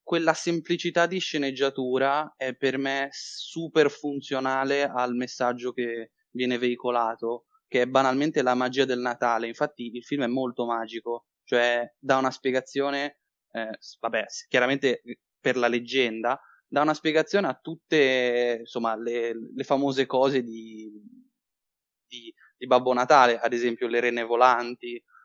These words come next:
eh, che, che a me ha fatto un mar-, morire da ridere quando lo vidi l'anno scorso, e poi soprattutto per il vento, il vento che è la figura poi della magia, eh, guida.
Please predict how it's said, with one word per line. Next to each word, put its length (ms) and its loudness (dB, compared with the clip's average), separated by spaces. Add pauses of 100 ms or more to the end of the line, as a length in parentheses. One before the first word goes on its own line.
(120)
eh, 360 -6
che, 240 -14
che 100 -6
a 80 -2
me 220 -2
ha 160 -10
fatto 440 -6
un 120 -10
mar-, 260 -2
morire 320 0
da 180 4
ridere 420 0
quando 300 -2
lo 120 -2
vidi 340 -6
l'anno 260 -4
scorso, 760 -2 (280)
e 140 -2
poi 160 2
soprattutto 880 0 (120)
per 140 -2
il 180 -4
vento, 580 0
il 140 -12
vento 640 -2
che 100 -4
è 40 -4
la 80 -8
figura 340 -4
poi 160 -12
della 220 -6
magia, 520 -6
eh, 960 -20
guida. 500 -2